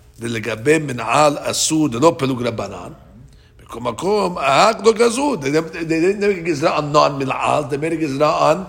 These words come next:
מנעל. והנה בהגהות, מימוני, סוף פרק הלכות, סוף הלכות תפילה, כתב, בבתי שוקיים מותר. זה בתי שוקיים בסאקס. כמו שכתבנו, פשיטא דכוונתם בשל אור. Right, even leather socks.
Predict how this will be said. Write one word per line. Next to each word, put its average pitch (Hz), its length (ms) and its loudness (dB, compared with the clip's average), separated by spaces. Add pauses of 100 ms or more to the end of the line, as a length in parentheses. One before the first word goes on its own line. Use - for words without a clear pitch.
(340)
מנעל. 208 440 0 (500)
והנה 135 480 2
בהגהות, 131 840 2
מימוני, 123 540 -4
סוף 185 300 -6
פרק 151 320 -8
הלכות, - 640 -8
סוף 165 280 -8
הלכות 143 280 -6
תפילה, 113 500 -4 (340)
כתב, 160 400 4 (420)
בבתי 117 460 -2
שוקיים 220 600 2
מותר. 151 420 2 (680)
זה 233 100 -10
בתי 202 240 -12
שוקיים 208 220 -8
בסאקס. - 520 -4 (460)
כמו 208 100 -2
שכתבנו, 131 560 2 (260)
פשיטא - 460 -2
דכוונתם 135 680 -2
בשל 127 360 -2
אור. 160 600 2 (100)
Right, - 500 -6
even 170 240 -4
leather 165 320 2
socks. - 240 -8